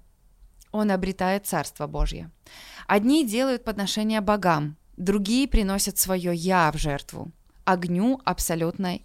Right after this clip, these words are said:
истины. Некоторые обращают свои чувства внутрь себя и больше не видят то, что вокруг них. Такие йогины приносят свои чувства на алтарь самодисциплины.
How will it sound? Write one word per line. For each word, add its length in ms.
истины. 500
Некоторые 840
обращают 520
свои 340
чувства 440
внутрь 420
себя 560
и 120
больше 360
не 120
видят 340
то, 140
что 180
вокруг 400
них. 380
Такие 460
йогины 480
приносят 500
свои 220
чувства 380
на 160
алтарь 560
самодисциплины. 1120